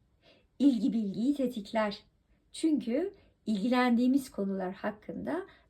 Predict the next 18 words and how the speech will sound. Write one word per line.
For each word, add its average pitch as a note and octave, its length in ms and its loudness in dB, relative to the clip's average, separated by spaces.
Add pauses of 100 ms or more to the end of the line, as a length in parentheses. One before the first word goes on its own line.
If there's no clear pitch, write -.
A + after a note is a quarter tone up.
daha A#4 260 -6
fazla A3 280 2
şeyler G3+ 380 2
öğrenmek F3 540 -4
isteriz. - 600 -12 (500)
İlgi A3+ 300 2
merak F#3 440 -4
doğurur, F#4 640 2 (320)
merak A#3 520 0
da F4+ 220 2 (320)
bilgi A3+ 320 0
edinmeye G3 540 -4
yol G#3+ 200 -4
açar. - 580 -12 (1040)
Bilgi E4+ 300 2 (200)
ilgiyi F#4+ 300 0
besler. D4+ 760 0 (240)
Çünkü D#4+ 800 -4